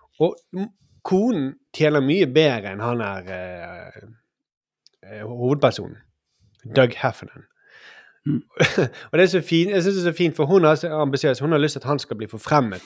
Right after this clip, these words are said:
Speaker 1: og liksom gjøre det bedre, eh, på jobben. Men han, moralen i den serien er ofte at han bare, "Nei, men jeg trives jo i den jobben min. Eh, hvorfor skal jeg liksom bli forfremmet og bli stresset?"
Speaker 2: <laughs>
Speaker 1: Så det er en sånn,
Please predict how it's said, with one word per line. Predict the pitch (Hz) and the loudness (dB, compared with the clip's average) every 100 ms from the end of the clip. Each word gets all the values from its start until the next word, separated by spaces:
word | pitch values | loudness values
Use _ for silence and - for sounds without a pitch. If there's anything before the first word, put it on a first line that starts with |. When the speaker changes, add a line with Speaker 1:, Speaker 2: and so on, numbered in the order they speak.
| - | -14
Speaker 1:
og | 104 | -10
liksom | 113 | -6
gjøre | 113 120 113 | -4 -4 -4
det | |
bedre, | 117 117 98 - _ _ _ _ _ | -4 -6 -8 -16 _ _ _ _ _
eh, | 107 113 107 101 98 104 107 - - | -6 -4 -4 -8 -10 -12 -14 -20 -8
på | 117 117 | -2 4
jobben. | 135 110 107 - - - _ _ _ | 4 4 -4 -12 -20 -20 _ _ _
Men | 160 165 165 | -6 -4 -2
han, | 180 151 160 - _ - | -2 -2 -6 -12 _ -4
moralen | 147 175 196 117 127 | 0 4 4 4 2
i | |
den | 143 | 2
serien | 123 165 120 127 | 0 -4 -4 -6
er | |
ofte | 127 - 131 | -10 -10 -10
at | 117 | -10
han | |
bare, | 117 113 - | -10 -10 -12
"Nei, | 180 202 | -12 -10
men | 240 | -10
jeg | 254 - | -10 -8
trives | 240 262 262 - | -4 -2 0 2
jo | |
i | 123 | 2
den | 110 | 2
jobben | 104 107 | -2 -4
min. | 92 104 156 | -10 -10 -8
Eh, | 214 240 240 226 | -8 -8 -10 -12
hvorfor | - 202 | -6 -6
skal | - 214 165 | -2 -2 -2
jeg | 110 | -4
liksom | 107 110 120 | -6 0 2
bli | 123 | 2
forfremmet | 175 - 139 123 95 - | 0 0 -2 -2 -6 -8
og | 113 | -6
bli | 117 | -8
stresset?" | - 120 113 - 120 - 117 - _ _ | -6 -4 -2 2 2 4 2 2 _ _
Speaker 2:
<laughs> | _ _ _ _ _ | _ _ _ _ _
Speaker 1:
Så | 151 | -2
det | 247 208 196 | 4 6 8
er | 226 185 | 8 8
en | 151 143 | 4 2
sånn, | 175 | 0